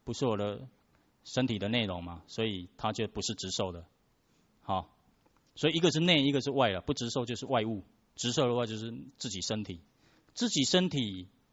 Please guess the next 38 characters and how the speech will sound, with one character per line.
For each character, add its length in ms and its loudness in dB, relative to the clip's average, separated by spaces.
所 200 -4
产 180 -2
生 140 0
的 80 0
声 240 -4
音， 200 -8
身 240 2
体 120 4
之 180 -2
外 220 4
所 180 -4
产 160 -6
生 120 -4
的 80 -4
声-， 380 -8
声 220 -4
音 180 -8
之 160 -2
外 200 6
就 100 -6
是 100 -8
不 100 -8
直 180 -8
受。 220 -6
那 100 -2
么 120 0
因 200 -2
直 180 -2
受 140 4
不 120 -4
直 180 -2
受， 240 0
譬 140 0
如 200 -2
我 140 -2
拍 180 0
桌 220 0
子， 180 -10